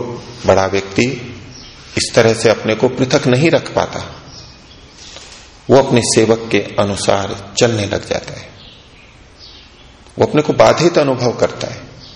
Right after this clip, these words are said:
बाधित नहीं तो वो प्रसन्नता पूर्वक भी अपने सेवक के अनुसार चलने लग जाता है,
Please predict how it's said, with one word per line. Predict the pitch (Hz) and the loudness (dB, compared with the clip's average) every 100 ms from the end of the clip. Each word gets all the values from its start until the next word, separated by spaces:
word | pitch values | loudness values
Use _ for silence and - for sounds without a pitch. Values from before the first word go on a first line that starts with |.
| - - - - - - | -20 -20 -20 -20 -20 -8
बाधित | 92 107 113 165 | 4 4 6 2
नहीं | 160 139 147 | 2 0 2
तो | 147 | 2
वो | 160 | 2
प्रसन्नता | 156 - - 131 147 180 | 2 -2 0 0 2 0
पूर्वक | 175 160 165 147 | 2 2 2 2
भी | 185 165 | 2 2
अपने | 135 143 131 | 2 0 0
सेवक | - 123 139 - | 2 2 2 2
के | |
अनुसार | 123 113 107 120 104 - - | 0 0 2 2 2 -2 -4
चलने | - 151 135 | 0 2 2
लग | 104 - | 0 0
जाता | - - | -2 -4
है, | - | -8